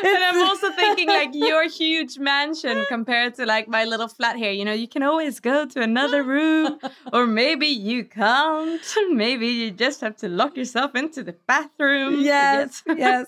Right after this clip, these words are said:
Speaker 2: I actually wrote an article on that, uh, is, is recently. Uh, and, and so, yes, I'm extremely fortunate right now to have the, the best possible lockdown house. And I, I am very, very grateful for that. Uh, and even so, if you don't, I mean, you've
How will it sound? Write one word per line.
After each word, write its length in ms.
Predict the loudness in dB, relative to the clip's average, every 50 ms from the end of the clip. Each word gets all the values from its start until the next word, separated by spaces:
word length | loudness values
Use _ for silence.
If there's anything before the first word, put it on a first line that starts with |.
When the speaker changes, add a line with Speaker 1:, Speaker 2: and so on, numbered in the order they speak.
| -6 0
Speaker 2:
I 100 | 0 2
actually 380 | 2 2 0 0 -2 -2 -2 0
wrote 240 | 2 2 2 2 2
an 100 | 2 2
article 460 | 2 2 2 2 0 0 0 2 2
on 200 | 2 2 0 0
that, 220 | 0 0 0 0 -2 -4 -4
uh, 220 | -2 -2 -2 -2 -2 -2 -2
is, 140 | -2 -4 -6 _ _
is 240 | -8 -8 -8 -6 -2
recently. 760 | 0 0 0 0 -2 -6 -6 -6 -6 -6 -6 -4 -4 -4 -2
Uh, 40 | 0 2 2 2 2 0 0 -2
and, 140 | -4 -4 -2
and 160 | -4 -4 -4
so, 160 | -2 -2 0
yes, 460 | 0 2 2 0 0 -2 -6 _ _ _
I'm 360 | -2 -2 0 0 -2 -2 -4 -6
extremely 540 | -8 -10 -16 _ -2 0 0 0 0 -2
fortunate 540 | -4 -4 -8 -8 -8 -8 -10 -10 -10 -10 -8
right 220 | -8 -8 -8 -8 -8
now 200 | -8 -8 -8 -8 -10
to 140 | -8 -6 -4
have 220 | -4 -4 -6 -6
the, 120 | -8 -10 -12 -10 -12 -14
the 100 | -16 -16 _ _ _ _
best 320 | _ -2 -2 -2 -2 -6 _
possible 440 | -12 -12 -12 -10 -14 -8 -6 -6 -4
lockdown 420 | -4 -6 -8 -8 -10 -10 -10 -8 -10
house. 320 | -12 -12 -12 -14 -14 _
And 100 | -12 -10
I, 240 | -10 -10 -8 -10 -10 -8
I 80 | -6
am 240 | -6 -6 -6 -6 -6
very, 280 | -4 -4 -4 -2 -4 -6
very 400 | -6 -6 -8 -6 -6 -8 -10 -12 _
grateful 420 | -8 -8 -8 -8 -8 -10 -10 -12
for 180 | -10 _ -14 -10
that. 300 | -4 -4 -4 -4 -4 -8 _ _ _ _ _ _ _ _ _
Uh, 240 | 0 0 0 0 -2 -2
and 140 | -2 0 0
even 200 | 0 0 -2 -2
so, 180 | 0 0 0
if 320 | 2 0 -2 -4 -6 -4 -4
you 100 | -4 -4
don't, 320 | 0 0 0 0 0 -4
I 60 | -4
mean, 240 | -4 -2 -2 -4 -2
you've 340 | -2 -2 -2 -2 -4 -8